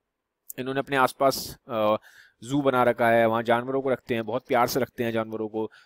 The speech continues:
और जब इनको मालूम पड़ता है कि गोरिल्ला की, अ, जो स्पीशीज है वो एक्सटिंक्ट हो रही है, गोरिल्ला खत्म होते जा रहे हैं, कम होते जा रहे हैं दुनिया में, तो इन्होंने बोला ठीक है मेरे पास पैसे नहीं है, लेकिन उसके बाद भी उन्होंने बोला कि मैं बारह सौ पाउंड कहीं से भी अरेंज करके उस बेबी गोरिल्ला को लेके आऊंगा, क्योंकि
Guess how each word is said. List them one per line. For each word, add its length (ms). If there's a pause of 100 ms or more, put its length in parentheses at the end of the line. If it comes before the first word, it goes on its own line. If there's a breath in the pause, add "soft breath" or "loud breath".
(160 soft breath)
और 80
जब 140
इनको 160
मालूम 280
पड़ता 220
है 80
कि 120
गोरिल्ला 340
की, 300 (600 loud breath)
अ, 200
जो 100
स्पीशीज 440
है 60
वो 120
एक्सटिंक्ट 460
हो 80
रही 140
है, 200
गोरिल्ला 300
खत्म 280
होते 220
जा 120
रहे 100
हैं, 100
कम 120
होते 220
जा 80
रहे 100
हैं 100
दुनिया 280
में, 140 (540 loud breath)
तो 80
इन्होंने 340
बोला 280
ठीक 280
है 120
मेरे 160
पास 160
पैसे 280
नहीं 200
है, 60
लेकिन 180
उसके 180
बाद 180
भी 80
उन्होंने 180
बोला 280 (280 soft breath)
कि 80
मैं 180
बारह 200
सौ 120
पाउंड 300
कहीं 180
से 120
भी 120
अरेंज 240
करके 240
उस 120
बेबी 180
गोरिल्ला 300
को 100
लेके 240
आऊंगा, 280 (380)
क्योंकि 300